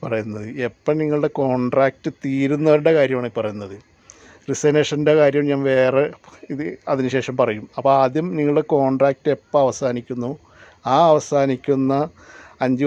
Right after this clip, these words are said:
വർഷത്തിനുള്ളിലാണെങ്കിൽ ഹാഫ് സാലറിയാണ്. ഒരു മാ-, മാസത്തെ ശമ്പളം, നിങ്ങളുടെ മ-, അടിസ്ഥാന ശമ്പളം, ലാസ്റ്റ് വാങ്ങിയ ശമ്പളം, അതായത് നിങ്ങളുടെ പിരിയണ വസ-, മാസം വാങ്ങിയ ശമ്പളത്തിൻ്റെ പകുതിയാണ് ഓരോ വർഷം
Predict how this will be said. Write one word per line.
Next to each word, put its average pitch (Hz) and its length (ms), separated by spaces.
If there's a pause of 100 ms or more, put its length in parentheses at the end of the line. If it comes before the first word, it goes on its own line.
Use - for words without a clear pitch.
വർഷത്തിനുള്ളിലാണെങ്കിൽ 127 1080 (440)
ഹാഫ് 139 240
സാലറിയാണ്. 117 520 (760)
ഒരു 139 200
മാ-, 143 260
മാസത്തെ 131 400
ശമ്പളം, 131 420
നിങ്ങളുടെ 127 320
മ-, 151 120
അടിസ്ഥാന 123 380
ശമ്പളം, 113 220
ലാസ്റ്റ് 131 460
വാങ്ങിയ 143 260
ശമ്പളം, 113 380 (140)
അതായത് 127 320 (100)
നിങ്ങളുടെ 135 400 (360)
പിരിയണ 131 460
വസ-, 143 300 (240)
മാസം 131 380
വാങ്ങിയ 127 260
ശമ്പളത്തിൻ്റെ 123 720 (840)
പകുതിയാണ് 139 720 (280)
ഓരോ 139 260
വർഷം 131 280